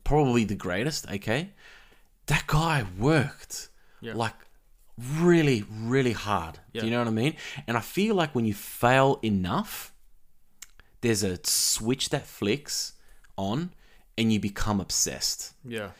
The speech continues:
Speaker 1: Whatever it is that you do. And I almost feel like if you fail enough, you become obsessed. You obsess enough, you become great.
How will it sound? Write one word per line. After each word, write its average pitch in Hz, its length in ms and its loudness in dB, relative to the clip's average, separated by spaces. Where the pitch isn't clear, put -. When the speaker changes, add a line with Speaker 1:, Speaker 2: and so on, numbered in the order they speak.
Speaker 1:
Whatever 120 480 6
it 110 80 4
is 107 140 2
that 107 100 -2
you 101 100 -2
do. 85 360 -6
And 104 300 -2
I 113 80 0
almost 131 520 0
feel 127 220 2
like 107 420 -4
if 104 280 -4
you 107 60 -2
fail 131 380 0
enough, 113 360 0
you 107 60 -4
become 101 320 -4
obsessed. 101 480 -4
You 113 180 4
obsess - 600 2
enough, 95 420 -2
you 98 100 -6
become 87 360 -8
great. 64 300 -8